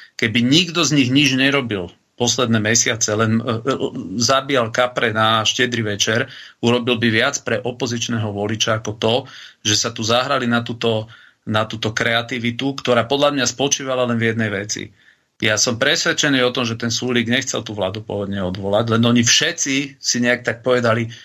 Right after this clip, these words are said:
no poďme dokázať, že, že Taraba tú vládu drží. Oni normálne žili v tom, že mne na tejto vláde záleží. Mne je táto vláda z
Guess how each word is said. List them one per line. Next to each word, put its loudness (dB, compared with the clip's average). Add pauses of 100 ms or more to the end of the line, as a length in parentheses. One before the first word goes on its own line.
(160)
no -2
poďme 2
dokázať, 0
že, 2 (240)
že 0
Taraba 2
tú -4
vládu 2
drží. 0
Oni 4
normálne 2
žili 2
v -6
tom, 4 (460)
že 0
mne 2
na 2
tejto -4
vláde 0
záleží. 2
Mne 2
je -2
táto -2
vláda 2
z -4